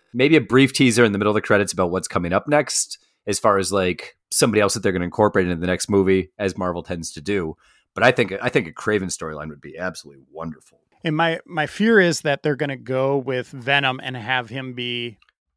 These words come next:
Speaker 2: you know, three movies of conflict. And that's, that's okay. Like, Venom is such a great character and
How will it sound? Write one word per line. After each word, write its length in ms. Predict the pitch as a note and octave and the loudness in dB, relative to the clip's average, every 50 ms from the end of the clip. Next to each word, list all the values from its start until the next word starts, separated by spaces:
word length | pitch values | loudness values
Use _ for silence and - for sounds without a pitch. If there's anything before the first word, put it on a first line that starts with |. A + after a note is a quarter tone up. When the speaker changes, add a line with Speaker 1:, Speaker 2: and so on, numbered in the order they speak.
| _ _ _ - | _ _ _ -14
Speaker 2:
you 80 | C3 A2+ | -12 -12
know, 80 | A2+ - | -12 -12
three 320 | - - - E3+ F3 E3+ | -10 -2 2 4 6 6
movies 500 | D#3 D3 C#3+ C3 C3 B2+ C3 - - - _ _ _ _ _ _ _ _ _ - | 6 6 2 2 0 -4 -10 -10 -12 -14 _ _ _ _ _ _ _ _ _ -10
of 220 | - C#3+ B2 B2+ - | -8 -8 -8 -6 -2
conflict. 380 | - D#3+ C#3+ - - D3+ - C#4 | 0 0 0 0 -4 -4 0 2
And 100 | D4 D#4+ | 4 4
that's, 260 | E4 D#4+ - - - - | 4 2 0 -4 -2 0
that's 180 | C#4+ D4 - D#4 | 0 0 4 4
okay. 400 | C#4 G#3+ - A#3 G3+ C#3 B2 - - - | 2 2 4 2 0 0 -2 -6 -8 -4
Like, 200 | G#3 G3 D#3 - _ - | -4 -4 -4 -6 _ -10
Venom 340 | F#3+ C#3+ E3+ A#3 B3 G#3+ E3+ | -2 0 2 2 2 2 0
is 100 | D3+ - | 0 0
such 240 | - F#3+ F3 - F3 | 2 0 0 0 0
a 60 | D3+ | -2
great 260 | B2+ D3 C#3+ D3 C#3+ | 0 0 0 0 0
character 560 | - C#3+ C#3 C3+ C3 - - D3+ C#3 C3+ - - | 0 0 2 2 2 0 -2 -4 -4 -4 -4 -6
and 440 | C3+ C3 C3 B2+ B2+ B2 B2 B2 | -4 -2 -2 0 -2 -2 -4 -6